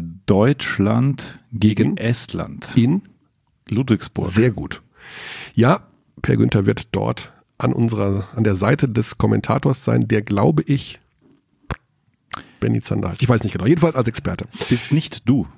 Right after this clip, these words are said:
Speaker 2: Nein, das bin nicht ich. Ich, äh,
Speaker 1: Ja.
Speaker 2: bin da nicht.
Speaker 1: Okay.
Speaker 2: Ja, gute
Speaker 1: Ja.
Speaker 2: Sache von Per. Also ich mag's ja, wie er immer das alles auf den Punkt bringt, ne? Das ist einer der, und das macht eben Spaß.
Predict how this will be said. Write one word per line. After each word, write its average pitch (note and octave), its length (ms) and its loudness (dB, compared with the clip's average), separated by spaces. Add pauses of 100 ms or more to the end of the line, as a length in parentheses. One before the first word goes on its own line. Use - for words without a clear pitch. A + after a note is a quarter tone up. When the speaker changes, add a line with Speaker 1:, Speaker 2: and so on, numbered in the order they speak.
(140)
Speaker 2:
Nein, D3+ 140 4
das E3 100 0
bin E3+ 100 2
nicht F3 180 0
ich. F#2 180 -8
Ich, - 200 -12
äh, A2 340 2 (240)
Speaker 1:
Ja. G2 260 2 (240)
Speaker 2:
bin A2+ 160 -4
da G#2+ 80 -4
nicht. - 180 -12 (360)
Speaker 1:
Okay. C#3+ 180 2
Speaker 2:
Ja, F2 180 -2 (120)
gute B3 220 4
Speaker 1:
Ja. F3+ 40 2
Speaker 2:
Sache F3 380 4
von E3 340 0
Per. F3 180 0
Also C3 100 2
ich A#2 100 -2
mag's - 180 2
ja, B2 160 2
wie B2 80 4
er B2 100 4
immer A#2+ 140 4
das G#2+ 120 0
alles A#2+ 140 0
auf A2+ 100 0
den A2+ 80 -12
Punkt C3+ 240 2
bringt, F2 200 -8
ne? A2+ 140 0
Das A2 180 -4
ist A#2+ 160 -2
einer A2+ 240 0
der, G#2 360 -2 (580)
und A#2 160 -2
das - 280 0
macht C3+ 320 0
eben B2 260 2
Spaß. G#2 680 -4